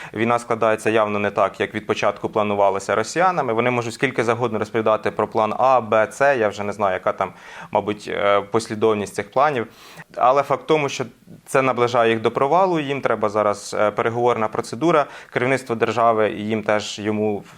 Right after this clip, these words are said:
зокрема нашому президенту, велика дяка, не йде на ці уступки. Знову ж таки, в всіх своїх повідомленнях, е, Володимир Олександрович чітко говорить про те, що коли будуть переговори. Тобто це зараз явно не цей період. Ну і от таким чином ворог намагається спробувати натиснути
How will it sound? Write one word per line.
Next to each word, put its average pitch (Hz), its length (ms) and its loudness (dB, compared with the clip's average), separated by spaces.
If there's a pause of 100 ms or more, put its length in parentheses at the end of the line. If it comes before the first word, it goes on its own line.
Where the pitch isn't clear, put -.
(100)
зокрема 101 440 -2
нашому 101 280 -4
президенту, 101 460 -4
велика 101 340 -2
дяка, 95 340 0
не 101 120 -4
йде 98 200 0
на 92 120 -4
ці - 140 -12
уступки. 104 440 -6
Знову 95 200 -4
ж - 80 -12
таки, - 200 -12
в 98 40 -8
всіх - 280 -10 (300)
своїх 113 220 -8
повідомленнях, 110 640 -2
е, 98 160 0
Володимир 98 320 -2
Олександрович 95 480 -4
чітко - 280 -10
говорить 110 260 -2
про - 100 -14
те, 95 120 -6
що 90 220 -8 (200)
коли 107 220 -2
будуть 90 300 -8
переговори. 92 500 -8
Тобто - 220 -16
це 101 140 -8
зараз 95 360 -2
явно 98 300 0 (340)
не 101 80 -4
цей 95 180 -2
період. 90 360 -8
Ну 190 120 -4
і 180 40 -2
от 175 80 -4
таким 123 260 -6
чином 123 300 -4
ворог 107 260 0
намагається 92 720 -2
спробувати 104 580 -2
натиснути 90 680 -6